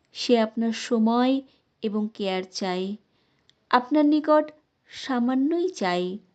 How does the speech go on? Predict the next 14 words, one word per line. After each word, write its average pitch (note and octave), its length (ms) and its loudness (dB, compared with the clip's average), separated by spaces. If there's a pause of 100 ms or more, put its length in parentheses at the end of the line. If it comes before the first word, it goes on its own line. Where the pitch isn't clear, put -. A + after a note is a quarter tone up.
(540)
তখন A#3 420 0
তাকে D4+ 520 0 (380)
এই B3+ 220 0
মূল্যায়নটুকু A#3+ 840 2
করবেন, F#3 680 -4 (760)
দেখবেন G#3+ 520 2 (760)
তাকে G#3+ 280 -2
সুখী A3+ 360 0
করা B3+ 440 4 (480)
অনেক C4+ 280 2 (100)
বড় F#3 240 2
কিছু A#3+ 320 -2
না। F#3 400 -4 (1400)
কিন্তু F#4 680 2